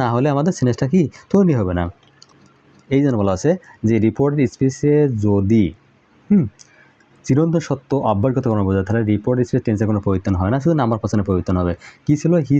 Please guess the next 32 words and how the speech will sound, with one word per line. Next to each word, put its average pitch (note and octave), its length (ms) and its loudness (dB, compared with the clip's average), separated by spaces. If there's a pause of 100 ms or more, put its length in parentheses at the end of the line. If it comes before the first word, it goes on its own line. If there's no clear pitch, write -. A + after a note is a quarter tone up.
said, A2+ 160 -2 (360)
"The C3 100 4 (200)
earth, B2+ 160 -2 (640)
the D3 100 2 (100)
earth B2+ 220 -4
moves C#3+ 220 -2 (360)
around A#2 340 0
the G2+ 160 0
sun।" G2 220 -2
তাহলে B2 180 0 (100)
he B2+ 100 2 (180)
said E3 200 2 (360)
that B2 180 0 (140)
the G#2 80 -2 (160)
earth D#3 180 -2 (600)
moves, B2 440 0
হ্যাঁ, G3 200 2 (300)
around G#2+ 320 0
the F#2+ 160 0
sun, F#2 120 -2 (200)
এটা A#2 160 -2
হয়ে B2 160 2
গেল। F2 140 -2 (600)
তাহলে D#3+ 200 0 (480)
আমরা D3+ 180 0 (340)
সব D#3 140 -2 (100)
ধরনের F3 300 2
জিনিসই C3+ 240 0
আমরা B2 140 0
এখানে A2+ 220 -2
দেখাতে F#2+ 280 -2
পারলাম, B2 220 0